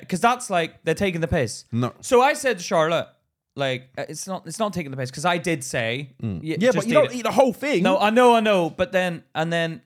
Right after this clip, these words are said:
Speaker 1: I said, Charlotte, Charlotte's like, "Where's the food?" I said, "Well, I said they could have some.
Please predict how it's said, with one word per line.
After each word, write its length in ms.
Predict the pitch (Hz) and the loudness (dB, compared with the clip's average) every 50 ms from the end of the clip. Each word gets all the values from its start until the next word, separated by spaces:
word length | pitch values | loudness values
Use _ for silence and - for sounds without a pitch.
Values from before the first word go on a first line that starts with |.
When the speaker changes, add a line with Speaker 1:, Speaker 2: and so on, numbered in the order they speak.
| - | -6
Speaker 1:
I 80 | - 156 | -6 -6
said, 220 | 151 - 165 143 | -4 -4 -8 -8
Charlotte, 260 | - - 151 143 - - | -6 -6 -6 -6 -6 -6
Charlotte's 300 | - 175 156 139 139 - | -6 -6 -6 -6 -6 -6
like, 140 | 147 135 | -6 -4
"Where's 180 | 143 156 151 139 | -4 -4 -6 -6
the 80 | - - | -8 -8
food?" 260 | 175 175 156 135 123 | -8 -6 -6 -6 -6
I 80 | 120 | -6
said, 260 | 120 - - 131 123 - - | -8 -8 -8 -10 -12 -10 -8
"Well, 260 | 135 131 131 127 131 - | -8 -6 -6 -6 -6 -6
I 140 | 131 131 131 131 _ | -6 -6 -6 -10 _
said 240 | - - 160 147 127 | -10 -8 -8 -6 -6
they 100 | 127 117 | -8 -10
could 120 | - 120 123 | -10 -10 -10
have 260 | 127 120 113 113 - | -10 -10 -10 -10 -12
some. 300 | - - 113 104 107 | -14 -12 -12 -12 -14